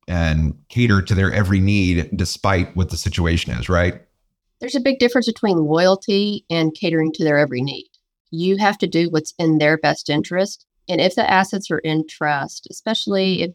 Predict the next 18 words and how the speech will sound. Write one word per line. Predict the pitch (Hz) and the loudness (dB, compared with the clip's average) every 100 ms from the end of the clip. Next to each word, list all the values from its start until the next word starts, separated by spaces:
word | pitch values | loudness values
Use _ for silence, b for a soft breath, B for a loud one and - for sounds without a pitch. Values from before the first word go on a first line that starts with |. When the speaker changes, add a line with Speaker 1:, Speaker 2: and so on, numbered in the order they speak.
| _ | _
Speaker 2:
a | - | -8
testamentary | 180 - 170 160 160 156 151 | -6 -4 -2 -2 -2 -4 -4
trust | 151 147 - | -2 -2 -2
where | 160 | -4
mom | 156 151 | 0 2
and | 156 147 | 2 0
dad | 143 147 | 0 -2
set | - 147 | -4 -2
it | 143 | 0
up | 139 139 - - | 0 0 -4 -10
for | 156 147 151 | -2 0 0
the | - | -4
kids, | - 151 135 - - _ _ _ _ _ - | 0 0 0 -4 -20 _ _ _ _ _ -18
there's | - 156 151 175 | -2 0 2 0
a | |
reason | 175 214 196 165 147 | 0 2 2 2 -4
for | - 71 | -4 -4
it. | 71 | -4